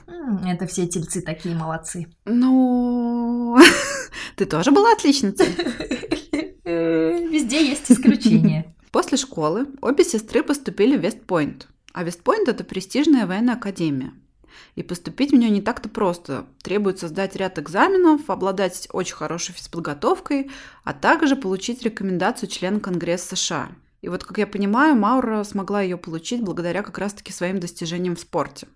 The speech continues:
Speaker 2: И, кстати, этот университет, он, по-моему, упоминается в «Унесённых ветром», и там учился Ред Батлер до того, как его оттуда выперли за интрижку с местной девицей.
Speaker 1: О.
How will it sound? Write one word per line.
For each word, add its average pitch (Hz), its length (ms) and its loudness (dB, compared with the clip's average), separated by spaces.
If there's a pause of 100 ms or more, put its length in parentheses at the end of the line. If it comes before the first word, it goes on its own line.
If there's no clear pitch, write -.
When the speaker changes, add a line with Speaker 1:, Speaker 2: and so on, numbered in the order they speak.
(140)
Speaker 2:
И, 208 100 -6
кстати, 220 480 -2
этот 196 180 -8
университет, 214 800 -2
он, 220 280 -2
по-моему, 214 340 -2
упоминается 208 560 -6
в 185 40 -10
«Унесённых 196 440 -6
ветром», 185 640 -6
и - 140 -14
там 220 260 -2
учился 202 480 -4
Ред 196 180 -4
Батлер 165 420 0
до 156 80 -8
того, 156 220 -8
как - 240 -14
его 165 80 -4
оттуда 165 320 -10
выперли 143 480 -6
за 147 280 -6
интрижку 151 640 -6
с 135 140 -10
местной 139 260 -2
девицей. 139 500 -8
Speaker 1:
О. 240 540 -6